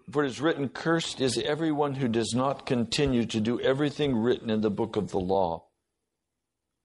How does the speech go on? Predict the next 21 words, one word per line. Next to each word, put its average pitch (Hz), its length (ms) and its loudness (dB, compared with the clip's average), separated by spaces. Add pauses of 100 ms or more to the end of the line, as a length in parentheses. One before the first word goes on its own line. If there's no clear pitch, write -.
(640)
Clearly, 151 380 0
no 139 240 0
one 165 300 -2
is 131 360 0 (220)
made 135 360 0
righteous 123 520 -2 (920)
before 143 380 2
God 98 480 0
by 117 140 0
the 107 140 -2
law, 110 500 -2 (300)
because - 880 -2 (400)
the 131 260 0
innocent 160 680 0
will 123 340 0
live 165 520 -2
by 135 420 0 (200)
faith. - 760 -2 (960)
Out 113 160 0
of 120 120 0
Habakkuk, 147 760 -2